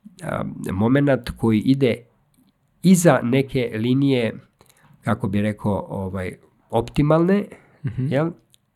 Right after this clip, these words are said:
Speaker 1: A kažem, sa idejom da moramo da pomerimo i da sebe izvedemo i ko-, iz komfortne zone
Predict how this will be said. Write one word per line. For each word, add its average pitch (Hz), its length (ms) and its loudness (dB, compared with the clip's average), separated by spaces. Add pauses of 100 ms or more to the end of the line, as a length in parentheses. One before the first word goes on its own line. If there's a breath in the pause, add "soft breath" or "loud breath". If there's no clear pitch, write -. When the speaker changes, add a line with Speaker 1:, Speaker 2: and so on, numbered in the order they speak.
(340)
Speaker 1:
A 107 140 -2
kažem, 117 340 -2
sa - 160 -6
idejom 123 500 2
da 107 280 0
moramo 135 380 -4
da 123 160 0
pomerimo 139 640 2
i 113 40 -2
da 113 100 -2
sebe 135 320 0
izvedemo 131 640 0
i 120 60 2
ko-, 147 300 2
iz 127 200 -2
komfortne 113 520 0
zone 127 360 -4